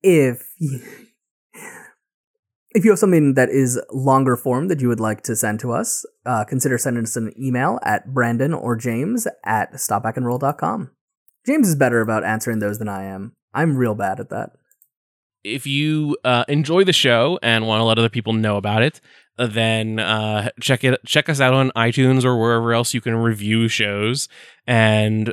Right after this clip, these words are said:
Speaker 2: uh, give us a rating, give us a review, lets us feel the warm and fuzzies inside, and helps other people find the show.
Speaker 1: Uh, we've got a website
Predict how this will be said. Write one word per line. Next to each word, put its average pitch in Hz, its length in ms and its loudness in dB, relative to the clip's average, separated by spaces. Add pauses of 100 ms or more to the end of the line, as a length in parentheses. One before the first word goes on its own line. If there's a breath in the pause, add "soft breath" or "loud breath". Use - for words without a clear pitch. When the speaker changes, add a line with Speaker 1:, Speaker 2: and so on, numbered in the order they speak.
Speaker 2:
uh, 107 320 2
give 113 200 -4
us 120 140 -2
a 123 80 0
rating, 120 440 2
give 123 120 -2
us 113 100 0
a 120 60 -2
review, 120 540 0
lets 113 180 -8
us 113 80 -8
feel 123 420 -2
the 113 80 -6
warm 120 240 -2
and 120 120 -4
fuzzies 123 340 -2
inside, 127 400 2
and 131 140 0
helps 139 180 -6
other 139 120 -2
people 151 240 -6
find 156 240 -2
the 156 40 -6
show. 120 300 -4 (1300 loud breath)
Speaker 1:
Uh, 120 240 2
we've 151 80 -4
got 151 140 4
a 135 40 4
website 131 480 0